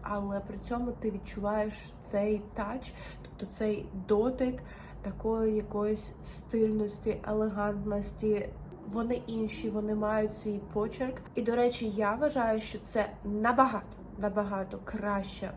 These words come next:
версія Baby Cat від Yves Saint Laurent.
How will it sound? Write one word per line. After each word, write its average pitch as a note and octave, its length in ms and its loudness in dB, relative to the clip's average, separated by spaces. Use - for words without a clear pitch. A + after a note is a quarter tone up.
версія F#3 800 0
Baby G#3+ 340 0
Cat A#3 300 -4
від G#3+ 100 -2
Yves G#3 240 -4
Saint G3+ 120 0
Laurent. G3 300 0